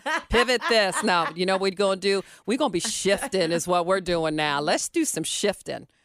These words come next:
So, I don't know. I, that's a really good question. I just think when you look at the scope of your entire life, there's work family, there's work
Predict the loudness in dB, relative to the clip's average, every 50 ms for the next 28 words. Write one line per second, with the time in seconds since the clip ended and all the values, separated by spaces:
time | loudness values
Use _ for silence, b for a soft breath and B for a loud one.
0 | b b b b b b b -10 -4 0 2 2 2 2 2 0 -4 -8 -16 _
1 | _ -4 -2 0 0 2 2 0 0 0 -4 -6 -4 -4 -4 -4 -4 -4 -4 -2
2 | -2 -2 -2 -4 -6 -6 -4 -4 -4 -4 -4 -4 -6 -6 -4 -4 -4 -4 -4 -6
3 | -8 -6 -6 -8 -6 -6 -6 -6 -4 -6 -6 -4 -4 -4 -4 -4 -6 -8 -8 -8
4 | -8 -8 -8 -6 -4 -4 -4 -4 -4 -4 -4 -4 -4 -6 -10 _ b b b b
5 | b b b -6 -4 -2 -2 -2 -4 -6 -8 -8 -4 -2 -2 -2 -2 -2 -4 -2
6 | -2 -2 -2 -4 -6 -10 -8 -4 -2 -2 -2 -2 -4 -6 -8 -10 b b b b
7 | b b b -8 -2 0 0 0 0 -2 -6 -10 -6 -2 -2 0 0 -2 -2 -4
8 | -4 -4 -4 -4 -2 -2 -2 -2 -4 -4 -6 -10 -12 -8 -4 -2 0 0 0 -2
9 | _ -12 -20